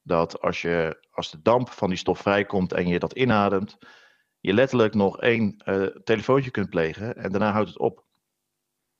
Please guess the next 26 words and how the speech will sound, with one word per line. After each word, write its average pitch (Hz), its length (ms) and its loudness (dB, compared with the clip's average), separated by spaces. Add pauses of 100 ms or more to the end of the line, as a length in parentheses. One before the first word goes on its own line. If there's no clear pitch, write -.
(100)
Niet 135 180 0
om 120 80 4
mensen 120 260 2
bang 143 200 2
te 120 80 -10
maken, 101 260 -2
niet 120 100 -6
om 107 60 -4
jullie 151 160 0
ben-, 107 280 0
bang 98 180 -2
te - 100 -12
maken, 87 300 -2
maar 107 140 0
het - 100 -10
is 107 120 -8
wel 123 140 4
de 113 80 -2
realiteit 101 580 0
en 90 80 -4
daar 110 180 2
moeten 104 220 -4
we 85 60 -4
ons 95 120 -2
op 82 120 -10
wapenen. 90 500 -2